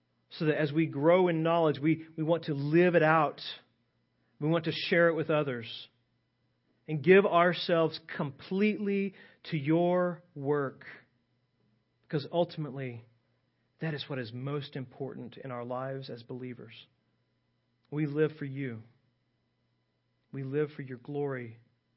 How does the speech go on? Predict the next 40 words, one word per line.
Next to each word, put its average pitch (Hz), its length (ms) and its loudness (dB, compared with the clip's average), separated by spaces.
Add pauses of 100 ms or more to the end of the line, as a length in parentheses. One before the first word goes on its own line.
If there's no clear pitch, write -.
(480)
When 135 160 -6
we 151 100 -2
fall 165 280 -4 (180)
short, 156 240 -4
we 165 100 -8
pray 156 500 -4 (340)
that 143 200 -10
these 170 220 -2
kinds 160 260 -2
of 135 140 -4 (280)
texts 151 380 -4
will, 143 180 -4 (260)
will 143 100 -2
wash 165 480 2 (100)
us 113 300 -8
and 127 120 -10 (440)
sanctify 170 580 -2
our 135 80 -2
hearts 135 540 -6
and 131 80 -8 (240)
help 190 200 -2
us 165 100 -2
to 160 80 -4
have 147 220 2
new 160 380 2
eyes 156 480 0
to 143 60 -12 (200)
see 156 400 -2 (240)
how, 151 280 0 (160)
how 139 200 -4 (240)
precious 214 420 4
it 165 100 4
is 156 220 6
to - 80 -12
be 160 160 0
in 165 80 2
the 156 60 2
body 147 400 2
of 139 120 -6
Christ, 135 760 -4